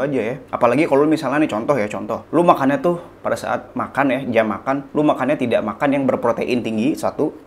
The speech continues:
Kedua, yang berlemak yang sehat. Ketiga, malah karbonya yang banyak. Oke, yang manis-manis lah segala macam. Terus kalau lu udah selesai tuh makan, lu bakalan ngerasain lapar. Terus lu ngerasa kayak tersiksa. Karena apa? Karena badan lu tidak terpenuhi nutrisinya gitu loh. Kalau lu makan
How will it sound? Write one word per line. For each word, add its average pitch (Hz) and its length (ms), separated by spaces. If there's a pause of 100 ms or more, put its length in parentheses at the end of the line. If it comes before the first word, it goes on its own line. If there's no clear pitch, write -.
Kedua, 120 400
yang 131 320
berlemak 120 560
yang 117 160
sehat. 107 400
Ketiga, 127 400
malah 135 240
karbonya 131 480
yang 113 80
banyak. 101 240 (160)
Oke, 117 240
yang 98 160
manis-manis 127 480
lah 127 80
segala 117 240
macam. 117 160
Terus 180 160
kalau 156 240
lu 156 160
udah 147 80
selesai 170 320
tuh 170 240
makan, 147 480
lu 175 160
bakalan 127 320
ngerasain 117 400
lapar. 107 480 (160)
Terus 127 160
lu 131 80
ngerasa 117 320
kayak 104 320
tersiksa. - 560
Karena 247 320
apa? 143 240
Karena 180 240
badan 113 240
lu 156 400
tidak 131 320
terpenuhi 196 320
nutrisinya 185 560
gitu 95 240
loh. - 60 (100)
Kalau 165 160
lu 202 80
makan 139 180